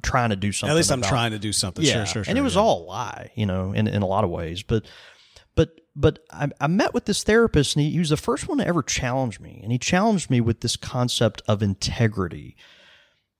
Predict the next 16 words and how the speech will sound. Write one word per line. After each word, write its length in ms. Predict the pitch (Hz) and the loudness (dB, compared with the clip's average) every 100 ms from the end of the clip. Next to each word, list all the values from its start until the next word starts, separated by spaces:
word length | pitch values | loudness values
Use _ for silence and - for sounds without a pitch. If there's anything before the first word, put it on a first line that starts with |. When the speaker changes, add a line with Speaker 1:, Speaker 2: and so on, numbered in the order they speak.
| _ _ _ | _ _ _
Speaker 1:
Finding 500 | - - 175 208 196 | -8 -4 0 0 2
out 220 | 175 165 | 2 0
internally 720 | 147 147 - 160 160 135 113 | 0 0 0 0 2 2 2
who 160 | 104 135 | 2 0
you 260 | 160 170 123 | 2 2 2
are 560 | 98 95 95 95 107 _ _ | 2 0 -2 -6 -10 _ _
and 240 | 123 120 120 | 0 0 2
then 480 | 127 120 117 107 - _ _ _ | 2 2 2 -2 -8 _ _ _
letting 440 | 135 131 151 180 | -2 2 2 4
it 180 | 156 117 | 0 2
be 120 | 131 | -2
consistent 880 | - - 107 - - 120 - 113 95 | 0 -4 -2 -2 2 0 0 -2 0
with 200 | 110 101 | -2 0
what 160 | 117 101 | 0 2
you're 120 | 104 | -2
portraying, 960 | - - - - 117 113 107 95 92 | -4 -6 -6 0 2 4 2 0 -4